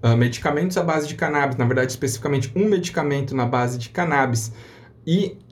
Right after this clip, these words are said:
no tratamento de pacientes com câncer, tá? Isso lá na Inglaterra. E vamos falar também sobre a primeira entrega de medicamentos à base de maconha feitos pelo governo argentino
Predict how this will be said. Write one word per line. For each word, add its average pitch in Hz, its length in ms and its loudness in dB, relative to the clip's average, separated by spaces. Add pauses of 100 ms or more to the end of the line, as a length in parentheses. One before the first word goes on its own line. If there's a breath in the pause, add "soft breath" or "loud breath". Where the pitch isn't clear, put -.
(140)
no 147 180 0
tratamento 156 800 2 (340)
de 127 320 4
pacientes 131 520 0
com 127 160 2
câncer, 160 420 0 (300)
tá? 107 180 2
Isso 139 220 -2
lá 123 100 4
na 127 80 2
Inglaterra. 123 580 2 (400 loud breath)
E 165 80 -2
vamos 180 240 2
falar 180 240 0
também 180 540 0 (260 loud breath)
sobre 165 480 2
a 160 80 0
primeira 165 320 0
entrega 180 400 0
de 165 120 0
medicamentos 156 600 -2
à 151 60 0
base 139 260 0
de 139 120 -2
maconha 170 640 0
feitos 160 360 -4
pelo 160 220 0
governo 165 420 2
argentino 196 640 0